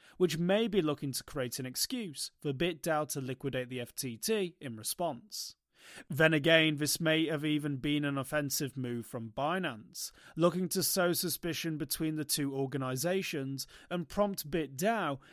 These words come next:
into dumping more F T T onto the market. Regardless, BitDAO seems to have been satisfied by the return of the funds to the original address and is willing to move on,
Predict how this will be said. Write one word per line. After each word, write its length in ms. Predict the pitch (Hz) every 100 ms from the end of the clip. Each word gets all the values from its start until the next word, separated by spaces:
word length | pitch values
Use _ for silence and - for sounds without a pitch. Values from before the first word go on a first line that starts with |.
| -
into 280 | 156 151
dumping 500 | 143 175 170 175 170
more 240 | 147 139 143
F 240 | 131 127 -
T 260 | 139 117
T 340 | 117 - 120 120
onto 340 | - 123 113 123
the 120 | 113
market. 800 | 117 156 202 - 110 - - - _ _ _ _ _ -
Regardless, 640 | 151 143 170 175 156 160
BitDAO 580 | - 160 151 156 151 147
seems 300 | - 147 139
to 80 | 151
have 100 | 120
been 200 | 135 120
satisfied 840 | - 196 196 196 - 147 131 120
by 140 | 143
the 100 | 131
return 420 | 131 127 - 202 175
of 120 | 127
the 100 | 135
funds 540 | - 240 165 127 117 - -
to 100 | 165
the 160 | 139 135
original 560 | 139 170 147 123 107
address 600 | 110 139 151 113 - - - - -
and 100 | 170
is 140 | 151
willing 320 | 165 185 190
to 120 | -
move 320 | 175 135 113 117
on, 320 | 175 143